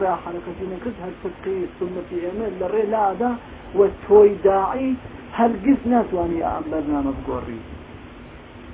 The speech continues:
هەرگیز ناتوانی کە ئینسانێک لەم دوو ئیستیعدادی خۆی ئیستیفادەی نەکردووە بە زۆر بهێنیتە سەر ڕێگە و هیدایەتی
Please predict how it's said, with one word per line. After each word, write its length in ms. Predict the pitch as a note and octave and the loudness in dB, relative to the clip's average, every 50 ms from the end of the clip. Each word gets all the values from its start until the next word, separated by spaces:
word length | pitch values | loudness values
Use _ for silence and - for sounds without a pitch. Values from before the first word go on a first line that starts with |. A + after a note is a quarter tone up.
| - - - - - - - - | -18 -18 -20 -20 -20 -18 -8 -4
هەرگیز 400 | G3+ G#3 G3+ F#3+ F#3 A#3+ C4 G#3+ F#3+ G3+ A3 | -2 -2 -2 -2 -2 -2 -4 -2 -2 0 0
ناتوانی 640 | B3 B3+ A#3 - - G#3+ G3+ G3 F#3+ F#3+ F#3+ F#3 F3 E3 - - | 2 2 0 0 -2 -2 0 0 -2 -2 -4 -6 -8 -8 -6 -4
کە 140 | G3 F#3 F#3 F3 E3+ - - - - - - - - - - - - - - - - - - - - - - - - - - - - - - - | -4 -2 -2 -4 -6 -10 -16 -20 -20 -20 -20 -20 -18 -18 -18 -18 -18 -20 -20 -20 -20 -20 -20 -20 -20 -20 -18 -18 -18 -18 -18 -18 -20 -14 -8 -6
ئینسانێک 760 | F#3 F#3 F3+ E3+ - - A3 A3+ A#3 A3+ A3+ A3 G#3+ G#3 G3 - - - - - - - - - - E3 | -4 -4 -4 -4 -2 2 2 2 2 2 0 0 -2 -2 -4 -8 -12 -18 -18 -18 -18 -16 -14 -12 -6 -2
لەم 160 | F3+ A3 B3+ B3+ A#3+ | 0 0 0 0 -2
دوو 160 | G#3 A3 A3 A3+ | -4 -4 -4 -6
ئیستیعدادی 560 | F3+ - - F#3+ F#3+ F#3 F#3 F#3 F3+ F3+ F#3 F3 - | -6 -4 -4 -2 0 0 0 0 0 0 -2 -4 -2
خۆی 240 | - F#3+ G3+ A#3 B3 A#3+ | -2 0 0 0 0 0
ئیستیفادەی 560 | G#3+ - - - - - F3+ F3+ F3 F3+ F3 F3 | -4 -6 -8 -8 -4 -2 -2 0 2 2 0 0
نەکردووە 460 | F3 E3 - - F3 D#3+ F3 F#3+ G#3+ G#3+ G3+ - - - - - | -2 -4 -6 -6 -2 0 0 0 0 0 -4 -8 -14 -18 -10 -4
بە 100 | - F#3 F3 D#3+ | -2 -2 2 4
زۆر 160 | F#3 G#3 G3+ F3+ | 4 4 4 2
بهێنیتە 360 | F3+ F#3 F3+ F3 E3+ D#3+ - D#3+ - | -2 -6 -6 -6 -6 -8 -10 -10 -10
سەر 140 | - F3 D#3+ D3 | -8 -8 -6 -4
ڕێگە 180 | D3+ C#3+ C#3+ D3+ | -4 -2 -2 -2
و 80 | C#3 C#3 | -4 -4
هیدایەتی 420 | C3+ B2 B2+ B2+ B2+ B2+ - B2 | -6 -8 -8 -8 -8 -10 -10 -12